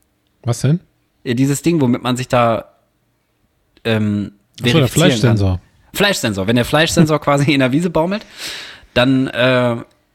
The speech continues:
Speaker 2: kann das sein, dass du ein sehr langes Glied hast, kann aber auch einfach sein, dass du sehr kurze Beine hast und das ist dann nicht so geil.
Speaker 1: Mhm. Oder beides.
Speaker 2: Und dann machen, <laughs> ja, stimmt. Und dann machen die halt den Handstand, um, um, um ihr Pipi so richtig mit Schwung am besten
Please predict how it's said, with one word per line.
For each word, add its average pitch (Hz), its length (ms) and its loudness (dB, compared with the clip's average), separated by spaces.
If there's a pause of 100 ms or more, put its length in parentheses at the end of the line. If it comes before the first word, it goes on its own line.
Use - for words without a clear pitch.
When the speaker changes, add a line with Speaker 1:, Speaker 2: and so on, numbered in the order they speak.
(100)
Speaker 2:
kann 147 180 0
das 151 200 0
sein, 127 200 4
dass 151 160 -2
du 135 80 4
ein 113 60 2
sehr 113 200 2
langes 156 300 0
Glied 123 240 -2
hast, 175 200 -2
kann 151 120 0
aber 139 180 4
auch 98 60 0
einfach 127 180 -2
sein, 123 160 -2
dass 123 140 -4
du 120 60 -8
sehr 120 120 -2
kurze 113 240 -6
Beine 139 260 0
hast 180 140 -6
und 113 80 -4
das - 100 -4
ist - 80 -8
dann 113 80 0
nicht - 120 -4
so 160 100 -8
geil. 156 260 -2 (500)
Speaker 1:
Mhm. 127 280 2 (160)
Oder 107 140 0
beides. 123 340 2
Speaker 2:
Und - 160 -16 (240)
dann 143 220 0
machen, 156 240 0 (440)
<laughs> 226 340 0
ja, 185 220 -2
stimmt. 294 320 -4 (560)
Und 147 200 -2
dann 165 360 -2
machen 156 280 0
die 156 100 -4
halt 160 160 -4
den 139 120 -2
Handstand, 190 520 -2 (120)
um, 139 300 0
um, 135 280 0
um 147 120 0
ihr 147 120 0
Pipi 202 320 -2
so 139 100 0
richtig - 300 -6
mit 151 120 -2
Schwung 180 460 -2
am 127 140 -6
besten 180 420 -6